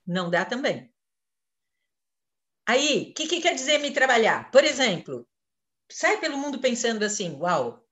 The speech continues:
se eu pensasse que eu só tô enxergando metade, que outra metade eu não estaria enxergando?" Ah, nas interações, cada vez que alguma coisa for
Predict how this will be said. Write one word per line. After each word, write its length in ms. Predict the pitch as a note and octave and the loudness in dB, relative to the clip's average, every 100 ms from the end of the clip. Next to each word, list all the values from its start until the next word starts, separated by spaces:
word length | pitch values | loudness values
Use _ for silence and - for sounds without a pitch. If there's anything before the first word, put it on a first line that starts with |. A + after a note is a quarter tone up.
| _ | _
se 240 | - - | -10 -4
eu 380 | G3 A#3 E4+ - - | 0 -2 -4 -12 -8
pensasse 640 | C#4 - E3+ - D3 - | -6 -2 -2 -2 -12 -10
que 100 | F3 | -6
eu 80 | F3 | -4
só 140 | G3 | -4
tô 140 | F3+ A3+ | -4 -4
enxergando 680 | A3+ A3+ G3+ F#3 G3 G#3 | -4 -6 -4 -6 -6 -6
metade, 600 | G#3 G3+ F#3 C#3 A#2+ A#2 _ _ _ _ - | -4 -4 -4 -6 -8 -16 _ _ _ _ -14
que 180 | - D#4+ | -6 -2
outra 240 | C#4+ C#4+ | -2 -2
metade 500 | B3 G#3+ F#3 G#3 G#3+ | -6 -6 -4 -6 -4
eu 140 | A3 G#3 | -4 -4
não 120 | G3+ | -4
estaria 280 | G3+ F#3 F#3+ | -4 -6 -6
enxergando?" 540 | F#3 F3+ D3 B2 - _ _ _ _ _ _ _ _ _ _ _ _ - | -8 -10 -8 -12 -14 _ _ _ _ _ _ _ _ _ _ _ _ -4
Ah, 480 | F#3+ G3+ G3 F#3 F3+ | 0 2 2 0 -2
nas 440 | F3+ G#3+ C4 D#4 D#4 | -2 2 2 2 -2
interações, 960 | D4+ C#4+ C#4 C4 A#3+ G3 D3+ B2 - | 0 4 4 2 -2 -2 -2 -6 -10
cada 280 | - G#3+ A#3 | -2 0 0
vez 300 | A3+ C4+ C#4 | 4 4 4
que 80 | C#4 | 2
alguma 360 | C4 C4 B3+ B3+ | 0 0 -4 0
coisa 320 | A#3 A3+ A3 | 0 2 -2
for 360 | A#3 A3+ A3+ | 0 0 0